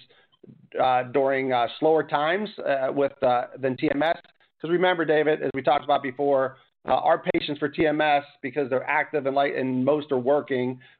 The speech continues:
would like to come between kind of that seven thirty, ten time frame, lunchtime, and then after work. So really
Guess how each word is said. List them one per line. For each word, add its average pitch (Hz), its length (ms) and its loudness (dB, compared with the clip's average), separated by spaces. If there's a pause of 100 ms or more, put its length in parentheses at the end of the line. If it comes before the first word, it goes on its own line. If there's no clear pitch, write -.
would 135 120 0
like 151 200 2
to - 60 -20
come 151 240 0
between 147 340 -2
kind 143 180 0
of 127 120 2
that - 100 -20
seven 156 260 0
thirty, 143 320 0
ten 156 320 0
time 143 320 0
frame, 147 400 -2 (240)
lunchtime, 151 580 0
and 131 60 0
then 127 240 -2
after 135 340 -2
work. 123 340 -2 (160)
So 127 380 2 (200)
really 165 260 2